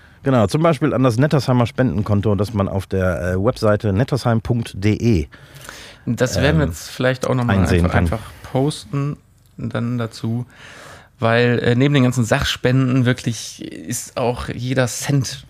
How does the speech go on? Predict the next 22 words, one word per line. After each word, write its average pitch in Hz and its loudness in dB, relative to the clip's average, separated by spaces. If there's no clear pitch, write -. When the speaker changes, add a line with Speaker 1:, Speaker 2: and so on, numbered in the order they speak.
Speaker 2:
was 110 -8
wert. 110 -4
Und 110 -2
Muskelkraft 131 -4
und, 113 -2
äh, 110 -4
Handschuhe 135 -4
und 113 -4
Schippen - -6
und 113 -6
Schubkarren 127 -4
sind 117 -6
tatsächlich 113 -10
auch 113 -6
genug 107 -2
da. 92 -8
In 160 2
diesem 202 4
Sinne, 170 2
äh, 139 4
bleibt 135 -2
gesund, 135 0